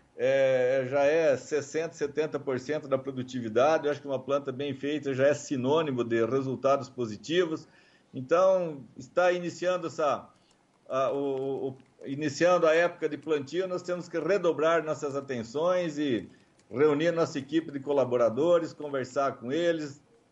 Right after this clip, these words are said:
que eles se dediquem, que tenham, é, capricho naquilo que vão fazer e que a gente tenha sucesso na,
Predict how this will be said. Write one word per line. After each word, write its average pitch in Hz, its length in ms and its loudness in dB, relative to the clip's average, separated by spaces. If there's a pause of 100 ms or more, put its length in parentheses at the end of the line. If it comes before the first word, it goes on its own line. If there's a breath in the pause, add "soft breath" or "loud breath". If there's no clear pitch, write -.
(140)
que - 80 -10
eles 131 140 -6
se 151 160 -6
dediquem, 135 640 0
que 131 140 -8
tenham, 139 560 -4 (440 loud breath)
é, 113 400 2 (120)
capricho 147 520 0
naquilo 139 360 -4
que 135 100 -10
vão 135 180 -2
fazer 151 420 2
e 196 40 0
que 196 100 -4
a 185 60 -2
gente 175 240 -8
tenha 175 240 -4
sucesso 156 640 0
na, 151 340 0